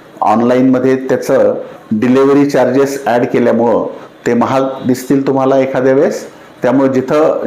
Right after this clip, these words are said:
ज्या भागात उत्पादनं बाजारात उपलब्ध आहे, त्यांनी बाजारातून उपलब्ध, अ, म्हणजे ते उत्पादनं खरेदी करावी आणि ज्या जिल्ह्यांमध्ये किंवा ज्या भागामध्ये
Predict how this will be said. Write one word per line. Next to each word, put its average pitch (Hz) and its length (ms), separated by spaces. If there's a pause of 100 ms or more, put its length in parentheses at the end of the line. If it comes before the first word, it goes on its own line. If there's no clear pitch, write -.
ज्या 131 140
भागात 127 320
उत्पादनं 135 720
बाजारात 120 420
उपलब्ध 131 380
आहे, 135 100
त्यांनी 131 400 (120)
बाजारातून 113 520
उपलब्ध, 131 460 (160)
अ, 104 260 (420)
म्हणजे 107 180
ते 127 160
उत्पादनं 123 520
खरेदी 120 220
करावी 139 340 (480)
आणि 135 140
ज्या 170 240
जिल्ह्यांमध्ये 139 600
किंवा 135 220
ज्या 135 200
भागामध्ये 113 640